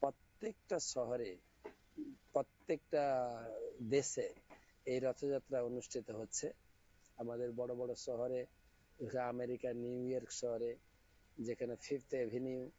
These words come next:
সেখানেও জগন্নাথের রথযাত্রা আড়ম্বর সহকারে পালিত হয় এবং আমেরিকা সরকার এই জগন্নাথের রথযাত্রার দিনটা ছুটি ঘোষণা করেন যাতে উৎসব অনুষ্ঠান করতে পারে।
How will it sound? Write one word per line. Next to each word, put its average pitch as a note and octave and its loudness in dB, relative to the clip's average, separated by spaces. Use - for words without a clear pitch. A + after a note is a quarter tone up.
সেখানেও C3+ 0
জগন্নাথের C3 -2
রথযাত্রা B2 -4
আড়ম্বর B2+ -2
সহকারে A#2 -4
পালিত A#2+ -4
হয় D3 2
এবং E3 4
আমেরিকা E3 6
সরকার C3+ -2
এই B2+ 2
জগন্নাথের C3 2
রথযাত্রার C3 0
দিনটা B2 -4
ছুটি - 4
ঘোষণা A#2+ -2
করেন F#2+ -8
যাতে A#2 -2
উৎসব A2+ -2
অনুষ্ঠান A2+ -2
করতে G#2 -8
পারে। G2 -4